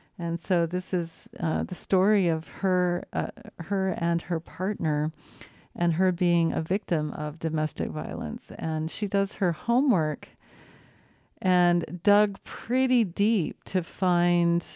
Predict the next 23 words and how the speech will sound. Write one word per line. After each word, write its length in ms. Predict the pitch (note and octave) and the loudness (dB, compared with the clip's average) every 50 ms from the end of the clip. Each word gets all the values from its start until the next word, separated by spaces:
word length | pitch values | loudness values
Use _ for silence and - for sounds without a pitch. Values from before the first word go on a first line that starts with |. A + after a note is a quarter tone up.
| - - | -10 -6
uh, 500 | - E3+ E3 D#3+ E3 D#3+ D#3 D#3 D#3 D#3 D#3+ E3 F3 - | -4 -2 -2 0 0 0 0 -2 -2 -2 -4 -6 -4 -2
journals, 580 | - F#3 F#3 F#3 F#3 F3+ F3 F3 F3 E3 - | 0 2 4 4 4 4 4 2 2 0 0
academic 540 | E3+ D#3+ E3 - F3+ F3 E3+ E3 E3 D#3 - | -2 -2 -2 -2 -2 0 0 2 0 0 -2
papers, 800 | - - F3 E3 D#3+ - E3+ E3 E3 D#3+ D#3 D#3 - - - - - - | -2 -2 -2 -2 0 0 0 0 0 0 -2 -4 -8 -10 -12 -14 -10 -8
um, 640 | D#3+ D#3 D3+ D3+ D3+ D3+ D#3 D#3 D3 C3+ - D#3+ D#3+ - _ _ _ _ _ _ | -6 -6 -4 -4 -6 -4 -4 -4 -4 -6 -6 -8 -12 -16 _ _ _ _ _ _
poetry, 600 | - - - F#3+ F#3 F#3+ F#3+ - - F#3+ F3 E3+ | -8 -4 0 0 2 2 0 0 0 0 0 2
anything 340 | E3+ E3+ F3+ F3 - F3 E3+ | 2 0 0 -2 -2 -4 -4
she 160 | - - F3 | -4 -4 -6
could 500 | D#3+ - - - A3 G#3+ G3 F3+ E3 D#3+ - - - - - - - - - - _ - | -8 -6 -4 -2 2 2 4 2 2 0 -6 -18 -20 -20 -20 -20 -20 -20 -20 -20 _ 0
to 220 | - G#3 F#3 F3 | 4 4 4 4
kind 180 | - - G3 F#3 | 4 4 4 4
of 160 | E3 D#3+ D#3+ | 4 2 0
weave 460 | E3+ E3+ F#3+ G3 G3 G3 G3 F#3 E3+ | -2 0 2 4 4 4 4 2 0
through 480 | - - - - - - G3+ G#3 G#3+ G#3+ | -6 -14 -14 -10 -4 -2 0 2 2 2
this 580 | F3+ F3 D3+ C#3+ - D3+ - - - - - - - - | 2 0 0 0 0 -4 -6 -8 -8 -10 -10 -14 -10 -6
and 440 | - E3 D#3 D#3+ D#3+ D#3 D#3+ E3 | -2 -2 0 0 0 0 0 -2
to 420 | - - - - - F3+ E3 D#3+ D#3 - | -4 -8 -8 -4 -2 0 0 -2 -4 -4
give 220 | - F3+ E3+ D#3+ | -2 0 0 0
voice 440 | D#3 D#3 - E3+ E3 E3+ F3+ F3 - - | -2 -4 -4 -2 0 0 0 0 -2 -6
to 120 | - F3+ | -8 -8
something 480 | - - - E3 D#3+ - - E3+ D#3+ D#3+ | -6 -4 -2 -2 -2 -2 -2 -2 -2 -2
that 160 | D#3 D3 - | -2 -4 -4
isn't, 460 | - G3 G#3 A3 C4 C4+ C#4 B3+ - | -4 -6 -4 -2 0 0 0 -2 -4